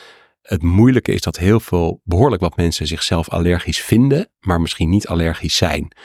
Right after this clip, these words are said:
Dus op het moment dat je een patiënt krijgt die zegt, "Ik ben allergisch voor iets", moet je vervolgens uitwerken, is die ook echt allergisch of heeft iemand,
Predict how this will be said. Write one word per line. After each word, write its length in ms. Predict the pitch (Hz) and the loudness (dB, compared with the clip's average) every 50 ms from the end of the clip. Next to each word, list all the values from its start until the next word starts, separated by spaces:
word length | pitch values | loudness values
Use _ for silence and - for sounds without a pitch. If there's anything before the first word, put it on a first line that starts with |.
| - - | -20 -10
Dus 160 | - - 92 | -4 -2 0
op 80 | 95 - | 0 0
het 100 | 90 82 | 0 2
moment 300 | 90 85 90 104 110 92 | 2 4 4 4 4 2
dat 120 | 87 - | 0 -2
je 60 | - | -4
een 60 | 78 | -4
patiënt 300 | - 82 - - 107 104 | -4 -4 -2 0 0 0
krijgt 200 | - 85 80 - | 0 -4 -6 -6
die 100 | - 80 | -6 -6
zegt, 240 | 80 80 - - - | -6 -6 -6 -6 -8
"Ik 100 | 95 87 | -6 -2
ben 160 | 85 90 82 | -2 -2 -2
allergisch 460 | - - 82 78 90 110 110 - 98 - | -2 -2 0 0 0 0 0 -2 -6 -4
voor 100 | - 98 | -2 -2
iets", 140 | 101 - | -2 0
moet 140 | - 87 85 | -2 -4 -4
je 80 | - - | -6 -8
vervolgens 400 | - 90 - 95 95 90 87 - | -8 -4 0 0 0 0 0 0
uitwerken, 640 | - 92 98 92 95 98 101 98 - 113 113 127 - - - - - _ _ _ _ | 0 0 2 2 2 2 2 2 2 0 0 -2 -4 -10 -20 -20 -20 _ _ _ _
is 160 | - - - | -4 -2 0
die 120 | 101 85 | 0 -2
ook 120 | 78 - - _ | -2 -4 -6 _
echt 300 | - 113 113 - - - | -4 -2 -2 -4 -4 -4
allergisch 480 | 120 123 120 117 117 110 - 131 123 | 0 2 2 2 2 2 0 0 0
of 100 | - 73 | -2 -4
heeft 200 | - 90 82 - | -4 -6 -6 -6
iemand, 320 | - 71 76 82 80 - | -6 -4 -4 -4 -6 -6